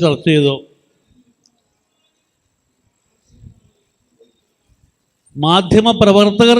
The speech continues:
കൊല്ലപ്പെട്ടപ്പോൾ നിങ്ങൾ ചർച്ച ചെയ്തോ?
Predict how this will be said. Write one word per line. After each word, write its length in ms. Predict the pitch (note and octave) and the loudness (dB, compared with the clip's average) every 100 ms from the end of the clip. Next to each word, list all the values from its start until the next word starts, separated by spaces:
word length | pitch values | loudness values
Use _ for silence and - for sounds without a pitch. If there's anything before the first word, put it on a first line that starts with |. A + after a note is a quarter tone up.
| A3+ | 0
കൊല്ലപ്പെട്ടപ്പോൾ 720 | A3 A3 A3 G3+ G#3+ G#3 G#3 G#3 - _ _ _ _ _ _ _ E3 | -2 -2 -2 -2 -2 0 0 -2 -8 _ _ _ _ _ _ _ -2
നിങ്ങൾ 200 | F3+ F#3 E3+ | 0 2 4
ചർച്ച 200 | E3 - F3 | 2 2 2
ചെയ്തോ? 260 | E3 D3+ | 2 -2